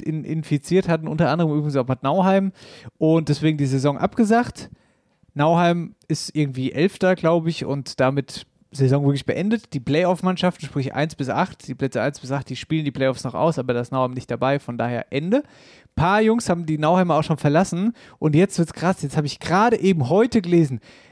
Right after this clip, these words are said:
Bad Nauheim-Legende Daniel Ketter war auch schon bei uns im Podcast, relativ am Anfang irgendwann, unter den ersten zehn Folgen. Beendet seine Karriere. Lieber Ketzi, liebe Grüße, nur das Beste von mir,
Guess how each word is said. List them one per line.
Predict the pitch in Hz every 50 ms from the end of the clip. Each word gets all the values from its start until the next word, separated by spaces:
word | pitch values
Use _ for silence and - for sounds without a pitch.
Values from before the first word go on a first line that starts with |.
| _ _ - -
Bad | 180 180 170 185
Nauheim-Legende | 196 202 226 226 233 226 220 214 202 190 208 208 202 202 202
Daniel | 202 - - 196 196 214 233 240 226 226 220 220 220 185
Ketter | - - 190 196 180 190 160 143 139
war | 160 160 180
auch | 226 240
schon | - - 226 208
bei | 196 185 202
uns | 202 196
im | 185 -
Podcast, | - 185 220 214 - - 165 139 131 - 160
relativ | 165 208 247 247 226 - 208 208 180 190
am | 180 165
Anfang | 160 196 240 220 - 180 160 151
irgendwann, | 147 147 143 131 143 143 147 -
unter | 196 196 202 190
den | 175 175 165
ersten | 160 185 208 - - 196
zehn | 151 175 190 175
Folgen. | - 185 190 185 156 147 - - - - - - - - - - -
Beendet | - 190 - - 202 262 294 320 320 311 247 -
seine | - 220 220 240 240 233
Karriere. | 190 180 185 190 190 196 214 233 233 185 160 151
Lieber | 139 160 226 277 247 254 233 208
Ketzi, | - - 202 226 220 - - - 147 135 117 - - - - -
liebe | 170 180 214 269 302 294 269 220
Grüße, | - - 226 247 254 220 - 180 160 165
nur | 180 226 285 277
das | 247 226 185 -
Beste | - - 233 247 240 - - 202 170
von | - - 190 190 190
mir, | 196 220 240 254 254 240